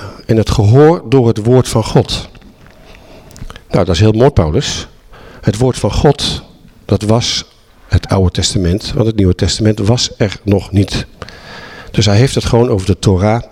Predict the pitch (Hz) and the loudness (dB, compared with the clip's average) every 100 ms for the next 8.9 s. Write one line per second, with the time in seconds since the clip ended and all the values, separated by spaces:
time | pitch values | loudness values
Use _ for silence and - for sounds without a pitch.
0 | - - 92 82 98 - 120 - 76 - | -10 -4 0 0 0 0 0 -2 -10 -14
1 | - _ - - - - - - - - | -20 _ -20 -20 -20 -20 -20 -18 -16 -16
2 | - - - - - - - - 131 123 | -18 -20 -20 -20 -20 -20 -4 2 2 4
3 | 196 196 135 110 151 - - 587 113 120 | 0 2 4 4 4 2 -8 -4 -4 -2
4 | - 190 196 151 117 - 95 120 - - | 0 2 4 4 4 2 2 2 0 -2
5 | 139 135 - 107 113 175 214 - - 110 | -2 0 0 -2 2 4 4 4 -2 -2
6 | - 101 135 - 202 165 117 107 95 120 | 0 0 -2 2 4 4 2 0 0 2
7 | 123 127 - - - - - - - - | 2 2 -2 -16 -20 -20 -20 -20 -20 -20
8 | - 117 - 233 185 - 127 85 | -2 0 2 0 0 0 -2 -2